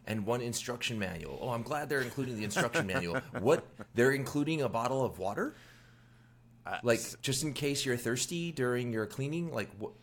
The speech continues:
Speaker 1: I,
Speaker 2: Just
Speaker 1: I
Speaker 2: in
Speaker 1: don't
Speaker 2: case you get a little, yeah, I guess you get a little thirsty from playing
Speaker 1: I
Speaker 2: around with so much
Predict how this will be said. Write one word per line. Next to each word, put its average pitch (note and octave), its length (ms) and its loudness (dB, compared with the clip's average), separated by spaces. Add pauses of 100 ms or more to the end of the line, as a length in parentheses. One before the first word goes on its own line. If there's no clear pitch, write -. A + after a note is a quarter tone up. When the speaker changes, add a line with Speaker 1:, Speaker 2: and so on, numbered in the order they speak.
(1200)
Speaker 1:
I, G#2+ 80 2
Speaker 2:
Just G#2+ 140 2
Speaker 1:
I A#2+ 40 6
Speaker 2:
in B2 60 2
Speaker 1:
don't B2+ 80 0
Speaker 2:
case - 260 -4
you A2+ 120 -2
get A#2 240 2
a - 20 -4
little, B2 400 2
yeah, C#3+ 260 -2
I G2+ 80 2
guess G#2+ 280 -4
you G#2+ 100 -8
get A2+ 140 2
a - 20 2
little A#2+ 200 6
thirsty B2+ 520 -2
from A2 220 -6
playing A2 220 -2
Speaker 1:
I A2+ 80 2
Speaker 2:
around A2 160 2
with G#2 120 -2
so A2+ 160 -2
much G#2+ 300 -2